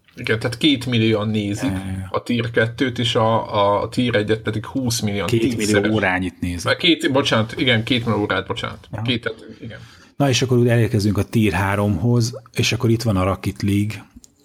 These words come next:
Speaker 2: Ö, é-, érdekes mondatod, hogy, hogy mielőtt a minősítésébe meg abba belenéznénk, hogy ezek ilyen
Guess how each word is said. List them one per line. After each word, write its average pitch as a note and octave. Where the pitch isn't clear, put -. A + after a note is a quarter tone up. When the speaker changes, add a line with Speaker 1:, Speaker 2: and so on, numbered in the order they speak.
Speaker 2:
Ö, G#2
é-, D#3+
érdekes C3
mondatod, B2
hogy, G#2+
hogy G2+
mielőtt A2+
a A2+
minősítésébe G#2
meg G2+
abba G2+
belenéznénk, G#2
hogy G#2
ezek F#2+
ilyen G2